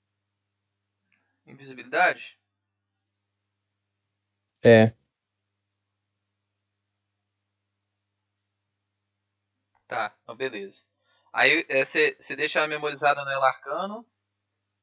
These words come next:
Speaker 1: pra ter uma magia extra.
Speaker 2: É, tipo assim, ó,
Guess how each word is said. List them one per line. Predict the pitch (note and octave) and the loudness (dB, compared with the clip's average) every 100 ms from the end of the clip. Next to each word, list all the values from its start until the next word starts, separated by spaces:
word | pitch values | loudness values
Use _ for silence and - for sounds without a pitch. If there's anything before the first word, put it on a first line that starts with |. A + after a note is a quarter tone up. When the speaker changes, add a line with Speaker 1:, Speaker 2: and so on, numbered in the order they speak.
| _ _ _ _ _ _ | _ _ _ _ _ _
Speaker 1:
pra | C#3+ C3+ | -8 0
ter | D#3 | 2
uma | D#3+ | 2
magia | D3+ D#3+ D3 | 2 2 0
extra. | A#2+ - - - _ _ _ _ _ _ _ _ _ _ _ - - - _ _ _ | 0 -6 -14 -18 _ _ _ _ _ _ _ _ _ _ _ -16 -16 -18 _ _ _
Speaker 2:
É, | D3 C#3+ | 8 8
tipo | - | 6
assim, | F#3+ F3+ | 6 8
ó, | B2 F#2+ | 8 6